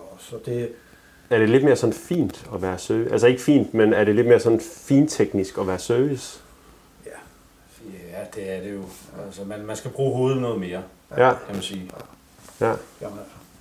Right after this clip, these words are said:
Speaker 1: der er
Speaker 3: Det,
Speaker 1: rigtig mange
Speaker 3: man
Speaker 1: forskellige.
Speaker 3: skal, man skal vide noget mere, og der er mange produkter på markedet.
Speaker 2: Ja.
Speaker 3: Mange forskellige, for eksempel hvis man skal, øh, reparere et toilet. Der er mange forskellige modeller,
Speaker 2: Ja.
Speaker 3: og mange forskellige dele,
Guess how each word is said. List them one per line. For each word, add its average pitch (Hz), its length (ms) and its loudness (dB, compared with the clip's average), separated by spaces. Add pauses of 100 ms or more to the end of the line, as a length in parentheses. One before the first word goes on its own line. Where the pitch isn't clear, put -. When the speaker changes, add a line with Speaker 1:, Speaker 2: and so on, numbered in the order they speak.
(340)
Speaker 1:
der 101 60 -10
er 101 40 -8
Speaker 3:
Det, 101 160 -8
Speaker 1:
rigtig 95 280 -6
mange 101 140 -8
Speaker 3:
man 95 80 -8
Speaker 1:
forskellige. 98 320 -10
Speaker 3:
skal, 95 120 -12
man 95 80 -10
skal 101 160 -16
vide 120 340 -8
noget 104 180 -6
mere, 92 240 -8
og 92 340 -10 (320)
der 98 60 0
er 98 80 -2
mange 104 240 -8
produkter 107 500 -6
på 113 120 -14
markedet. 92 460 -10 (340)
Speaker 2:
Ja. 123 160 4 (140)
Speaker 3:
Mange 104 220 -6
forskellige, 110 440 -10
for - 100 -16
eksempel 101 340 -8
hvis - 140 -14
man 95 80 -12
skal, 98 180 -10
øh, 90 460 -6 (1000)
reparere 104 360 -4
et 113 60 -6
toilet. 117 600 -6 (280)
Der 104 80 -2
er 104 40 0
mange 110 220 -4
forskellige 117 380 -8
modeller, 120 400 -6 (440)
Speaker 2:
Ja. 117 140 2 (240)
Speaker 3:
og 110 80 -12
mange 104 260 -6
forskellige 113 440 -10
dele, 110 460 -6